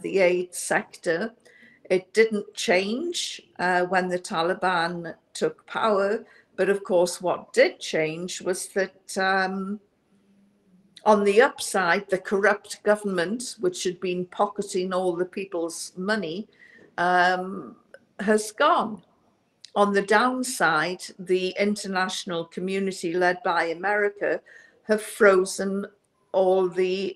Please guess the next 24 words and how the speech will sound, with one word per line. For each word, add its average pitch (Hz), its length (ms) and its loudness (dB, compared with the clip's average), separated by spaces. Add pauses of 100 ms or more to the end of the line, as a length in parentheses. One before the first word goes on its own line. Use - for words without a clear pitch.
(140)
assets 202 760 -4
and 196 180 -4
the 180 60 -4
banks. - 760 -4 (480)
And 202 240 2
so 196 960 2 (1160)
I 196 120 6
was 202 240 2
in 208 160 0
this 190 180 -6
bizarre 202 640 2
situation 180 1120 -2
where 170 240 4
I 175 60 2
couldn't 208 420 -4
use 170 260 -6
the 170 120 -6
cash - 440 -2
points. 214 680 -6 (460)
The 180 80 -4
cash - 420 -2
points - 580 -4
don't 175 320 2
work, 175 540 0